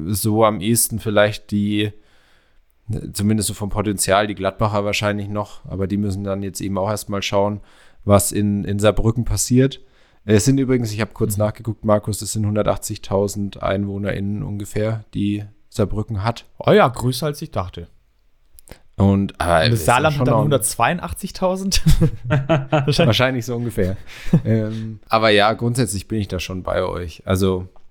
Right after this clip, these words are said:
Speaker 1: ich hätte schon auch irgendwie jetzt so mit der ganzen Kai Bernstein-Geschichte auch der Hertha irgendwie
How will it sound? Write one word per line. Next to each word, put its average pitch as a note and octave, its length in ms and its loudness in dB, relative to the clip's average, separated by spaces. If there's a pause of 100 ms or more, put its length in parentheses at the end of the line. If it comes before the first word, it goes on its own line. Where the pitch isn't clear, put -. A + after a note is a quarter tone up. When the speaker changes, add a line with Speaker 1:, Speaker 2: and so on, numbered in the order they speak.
(720)
Speaker 1:
ich A#2+ 140 4
hätte C#3 180 2
schon C#3 200 4
auch A#2+ 160 4
irgendwie A#2 320 -4
jetzt A2+ 180 -2
so A2+ 120 -6
mit A2 180 -6
der G2+ 200 0
ganzen G#2 680 -6
Kai G2 320 0
Bernstein-Geschichte G2+ 1120 -2
auch F#2+ 120 0
der G2 380 -2
Hertha G#2 380 0
irgendwie G#2 640 -6